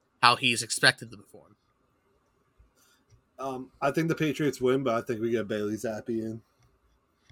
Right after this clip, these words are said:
Speaker 1: Now, do you think you, it's because Mac Jones performed so badly, or do you think he gets injured, or
Speaker 2: I think it's 'cause Mac Jones is a bum.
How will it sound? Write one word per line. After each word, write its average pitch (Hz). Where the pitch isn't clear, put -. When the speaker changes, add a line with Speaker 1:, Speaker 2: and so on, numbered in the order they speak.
Speaker 1:
Now, 135
do 135
you 147
think 147
you, 135
it's 139
because 139
Mac 123
Jones 117
performed 117
so 104
badly, 143
or 113
do 117
you 107
think 107
he 107
gets 104
injured, 139
or 107
Speaker 2:
I 139
think 131
it's 127
'cause 120
Mac 113
Jones 107
is 95
a 92
bum. 101